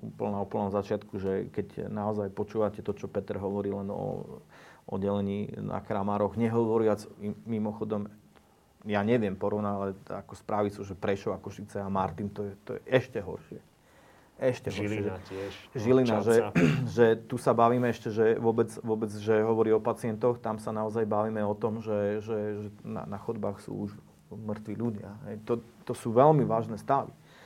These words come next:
Speaker 1: A v tých nemocnic-, a, nemocniciach a aj, a aké triáže sa robia a tak ďalej a koľko ľudí sa už ani vôbec nedostane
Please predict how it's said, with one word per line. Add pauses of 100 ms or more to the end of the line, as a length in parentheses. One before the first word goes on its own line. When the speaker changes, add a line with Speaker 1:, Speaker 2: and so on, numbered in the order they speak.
(380)
Speaker 1:
A
v
tých
nemocnic-,
a, (300)
nemocniciach
a (920)
aj, (100)
a (160)
aké
triáže
sa
robia
a
tak
ďalej
a
koľko
ľudí
sa
už
ani
vôbec
nedostane